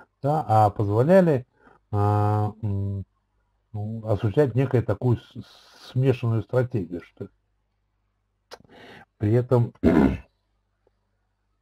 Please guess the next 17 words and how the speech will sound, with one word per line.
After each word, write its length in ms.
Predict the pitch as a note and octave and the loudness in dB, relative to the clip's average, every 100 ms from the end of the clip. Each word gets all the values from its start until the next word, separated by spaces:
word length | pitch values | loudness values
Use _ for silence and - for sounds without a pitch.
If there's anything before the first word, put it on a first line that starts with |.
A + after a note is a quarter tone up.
| _ _ _ _ _ - - - - _ | _ _ _ _ _ -20 -20 -20 -20 _
конечно, 280 | A#2+ A#2 A2+ | 0 2 4
важно 340 | A#2 C#3 A2+ | 6 8 6
понимать, 540 | G#2+ A#2 B2 E3+ F#3 - | 2 0 0 2 0 -2
как, 380 | - D3 D#3 - _ _ _ _ _ _ _ _ _ | 4 4 4 -4 _ _ _ _ _ _ _ _ _
как 280 | D3 D#3 - | 4 4 4
мы 360 | B2 C3+ B2 - _ _ _ _ _ _ _ _ _ _ _ | 0 2 -2 -8 _ _ _ _ _ _ _ _ _ _ _
осмысляем 840 | A#2 G2 A#2+ A#2+ E3 G3 F3 A2+ - | -4 0 -2 0 2 4 4 0 -2
и 120 | C3 | -2
для 180 | A#2 A2 | -2 -2
себя, 500 | - A#2 D#3 E3 D3+ _ _ _ _ _ | -2 0 4 4 2 _ _ _ _ _
а, 960 | G#2+ G#2+ G#2+ G#2 G#2 G#2 G#2 G#2 G2+ G2+ | -2 0 2 0 -2 -4 -6 -6 -6 -6
а, 40 | |
представляем, 800 | B2 A#2 - A2+ B2 D3+ D#3 C3+ | -4 -4 -2 0 4 4 2 -2
а 100 | A#2 | -8
что 340 | G2+ _ C3+ C3 | -8 _ -4 0
же 100 | A#2+ | 0
это 180 | A#2 | -2